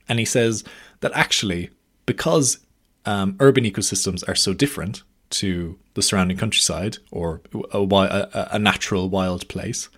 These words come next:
native species may not even be the best adapted for the urban ecosystem. He writes, "Of course it sounds cozy to plant native flora in the city, but we have to face the fact that many of the species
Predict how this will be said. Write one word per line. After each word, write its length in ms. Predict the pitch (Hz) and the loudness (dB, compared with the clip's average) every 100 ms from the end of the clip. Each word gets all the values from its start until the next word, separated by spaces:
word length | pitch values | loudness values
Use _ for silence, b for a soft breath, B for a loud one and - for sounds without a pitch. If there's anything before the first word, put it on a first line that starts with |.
| _ _ - | _ _ 0
native 540 | 123 135 - 113 98 | 6 6 6 2 2
species 380 | - 117 - 95 | 0 2 0 0
may 220 | 107 113 | 2 2
not 180 | 107 104 | 2 -2
even 220 | 98 98 | -2 -2
be 120 | 98 | -2
the 80 | 92 | -2
best 420 | 95 95 - - - - | -2 -2 -4 -6 -10 -6
adapted 580 | 104 92 - - 87 - b _ | -2 -4 -4 -8 -8 -10 b _
for 360 | - - 95 | -8 -2 -2
the 140 | 90 87 | -2 -6
urban 220 | 85 90 | -4 -4
ecosystem. 600 | 98 107 - - - - _ B B B B | -4 -4 -4 -4 -6 -10 _ B B B B
He 140 | - | 4
writes, 420 | 131 127 123 - - B B B | 8 8 6 0 -4 B B B
"Of 140 | 135 - | -2 2
course 260 | 175 180 | 4 4
it 100 | 147 | 4
sounds 300 | - 127 117 | 4 4 0
cozy 400 | - 143 139 107 | 6 8 8 6
to 120 | 95 - | 0 0
plant 320 | 107 95 95 | 2 2 2
native 280 | 98 - - | 0 0 0
flora 320 | 110 95 98 | 2 4 4
in 80 | 92 | 2
the 60 | |
city, 440 | - 107 107 123 B B B - | 4 6 6 4 B B B 2
but 80 | 127 | 6
we 100 | 123 | 8
have 180 | 147 - | 6 0
to 80 | 185 | 0
face 320 | - 123 - | 2 0 0
the 60 | - | -4
fact 460 | - 76 - - | -4 -4 -6 -10
that 120 | - 87 | -8 0
many 280 | 123 180 | 4 6
of 80 | 196 | 4
the 60 | 107 | 2
species 640 | - 92 78 - 90 - | -4 -2 -2 -2 -4 -6